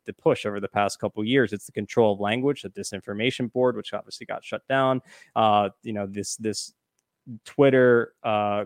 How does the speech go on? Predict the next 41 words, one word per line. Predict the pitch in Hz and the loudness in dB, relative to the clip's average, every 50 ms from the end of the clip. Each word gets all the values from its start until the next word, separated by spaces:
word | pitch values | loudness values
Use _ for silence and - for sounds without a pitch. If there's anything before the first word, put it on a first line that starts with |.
| 110 107 113 | -8 -12 -6
Google, | 127 131 135 123 123 123 123 120 117 | -2 -2 0 2 2 2 2 2 0
YouTube, | 110 120 120 123 120 - - 127 120 110 | 0 -2 -2 -2 -4 -2 0 0 0 0
this | 110 104 - | -2 -6 -4
whole | - 131 120 | 0 0 0
situation | 113 - 120 - - 120 110 110 110 113 117 110 - 113 107 | 0 -2 -6 -4 -4 -4 -2 0 0 0 0 -2 -4 -8 -6
when | 104 101 | -8 -8
it | - | -8
comes | _ - 110 107 98 - | _ -6 -6 -6 -6 -10
to | _ 104 | _ -20
free | - _ - 117 107 | -14 _ -6 -6 -6
speech, | - - _ 127 123 120 113 - - | -8 -6 _ -2 0 0 -2 -2 -6
but | - 101 - _ _ _ _ _ _ _ | -8 -8 -8 _ _ _ _ _ _ _
private | _ - 98 98 95 98 _ | _ -8 -8 -8 -8 -12 _
platforms | _ 160 147 - - - _ 139 131 123 120 117 120 113 - | _ 2 2 2 0 -4 _ -2 0 0 0 0 -2 -4 -6
and | 110 101 98 - _ - - _ _ _ | -6 -8 -10 -12 _ -20 -20 _ _ _
how | _ 104 101 98 | _ -2 0 0
we | 98 101 98 98 98 98 101 - - 113 | 2 0 0 0 -2 -4 -6 -10 -14 -12
deal | 107 113 113 120 127 | -6 -2 0 2 2
with | 131 127 - | 2 0 0
this. | - 127 123 120 - - - _ _ | 2 0 0 0 -2 -12 -16 _ _
That, | 117 110 - - - | -12 -12 -12 -10 -6
see, | - 123 | -4 0
that's | 113 120 117 - - - _ - | 0 0 -2 -2 -12 -14 _ -14
the, | 110 95 - _ _ _ _ _ | -16 -16 -16 _ _ _ _ _
to | - 127 | -2 2
me, | 139 156 170 170 | 4 6 6 6
what | 147 131 131 - | 4 2 0 0
people | - 139 139 135 135 127 | 0 -2 -2 0 -2 -4
aren't | - 120 120 113 - | -2 -4 -6 -8 -8
seeing | - - 127 123 120 120 117 113 107 | -10 -6 -2 -2 0 -2 -2 -4 -6
is | 98 - | -8 -4
sort | - 120 113 | -2 -2 -2
of | 107 | -2
the | 107 127 - | -4 -6 -6
underlying | 120 120 123 120 117 113 113 110 110 110 107 107 107 107 104 _ _ _ _ _ _ _ | -4 -2 0 0 0 0 0 -2 -2 -2 -2 -2 -4 -6 -8 _ _ _ _ _ _ _
issue | - 131 123 - - 123 113 | -2 -2 -2 0 2 2 2
is | 107 98 | 2 2
that | 107 107 104 101 - _ _ _ _ _ _ _ _ | 0 0 0 0 -2 _ _ _ _ _ _ _ _
there's | - 123 113 117 | 0 2 2 2
a | 117 | -2
deeper | 107 - 127 135 131 - 127 110 101 98 - | 0 4 4 4 4 4 2 2 2 0 -4